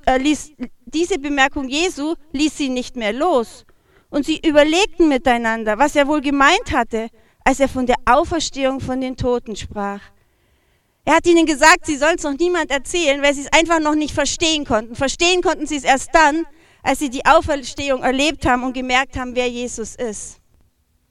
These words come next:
Und ich möchte jetzt diese zwei Ereignisse gegenüberstellen. Einmal diese Verklärung auf dem Berg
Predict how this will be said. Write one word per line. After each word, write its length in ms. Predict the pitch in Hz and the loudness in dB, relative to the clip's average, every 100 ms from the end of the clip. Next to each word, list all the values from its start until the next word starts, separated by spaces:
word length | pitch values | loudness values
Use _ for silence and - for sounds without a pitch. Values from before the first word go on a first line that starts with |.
| - 359 - | -14 -14 -6
Und 80 | 294 | 0
ich 100 | 320 | 4
möchte 220 | 359 392 | 6 4
jetzt 160 | 359 - | 2 2
diese 220 | 370 381 | 2 2
zwei 240 | - 349 | 4 8
Ereignisse 560 | 311 285 294 339 349 320 | 10 10 8 6 2 0
gegenüberstellen. 960 | 269 302 277 320 311 269 - 220 208 214 - - | -4 -4 -2 2 4 2 2 0 0 -2 -16 -4
Einmal 380 | - 330 392 381 | 6 8 8 6
diese 220 | 330 320 | 4 -2
Verklärung 560 | 302 294 294 311 370 311 | -2 2 8 8 8 8
auf 160 | 277 | 6
dem 100 | 285 | 6
Berg 280 | 269 311 370 | 8 8 8